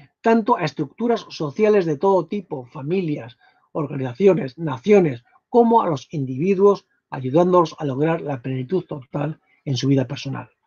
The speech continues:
Aunque aquel primer viaje al Maluco supuso la compensación económica de la inversión inicial, en ningún caso compensaría la enorme pérdida de vidas humanas de aquellos marineros olvidados y de todos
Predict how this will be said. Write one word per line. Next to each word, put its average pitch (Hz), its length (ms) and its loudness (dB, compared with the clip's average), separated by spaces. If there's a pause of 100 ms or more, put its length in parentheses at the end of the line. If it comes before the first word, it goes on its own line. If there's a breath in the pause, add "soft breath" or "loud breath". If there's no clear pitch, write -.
(520 loud breath)
Aunque 160 240 6
aquel 247 200 6
primer 226 320 8
viaje 214 300 6
al 208 80 6
Maluco 202 420 6
supuso 190 580 0
la 175 120 0
compensación 165 600 -2
económica 175 520 0
de 165 80 0
la 160 60 2
inversión 156 400 0
inicial, 170 480 2 (340)
en 131 160 -6
ningún 151 360 0
caso 214 420 -4 (340 soft breath)
compensaría 143 640 4
la 147 160 -2
enorme 180 720 0 (100)
pérdida 165 500 0
de 147 180 -10
vidas 139 280 -4
humanas 147 360 -6 (380 soft breath)
de 143 100 0
aquellos 156 280 6
marineros 147 540 4
olvidados 135 580 0 (300 soft breath)
y 160 80 -2
de 143 160 4
todos 240 420 8